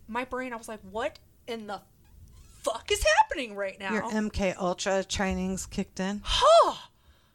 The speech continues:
Speaker 1: It was like, it wa-, he had this hold on me. It's literally like cocaine. I, ugh.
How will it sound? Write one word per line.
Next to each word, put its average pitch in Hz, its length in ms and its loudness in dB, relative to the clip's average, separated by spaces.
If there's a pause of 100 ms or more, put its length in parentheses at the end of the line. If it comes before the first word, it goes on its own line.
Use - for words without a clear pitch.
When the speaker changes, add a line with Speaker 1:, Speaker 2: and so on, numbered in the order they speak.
Speaker 1:
It 392 140 2
was 392 160 0
like, 311 320 2 (880)
it 320 120 2
wa-, 359 80 4 (180)
he - 320 2
had 415 360 0
this - 280 0 (340)
hold 403 540 2
on 262 180 4
me. 196 140 -6
It's 208 120 -10
literally 262 760 2
like 190 260 -6
cocaine. 220 840 -6
I, 285 160 0 (540)
ugh. 359 240 4